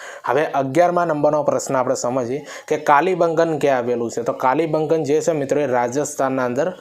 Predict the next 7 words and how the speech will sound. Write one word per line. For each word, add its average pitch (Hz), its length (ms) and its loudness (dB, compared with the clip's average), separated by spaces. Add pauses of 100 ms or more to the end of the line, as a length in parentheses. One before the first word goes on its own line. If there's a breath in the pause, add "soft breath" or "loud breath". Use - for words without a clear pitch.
(280 loud breath)
આવેલું 120 420 0
છે. 117 380 -8 (240 loud breath)
હવે 135 220 2
બારમા 139 420 2
નંબરનો 139 360 0
પ્રશ્ન 131 340 -2
સમજીએ 131 540 -4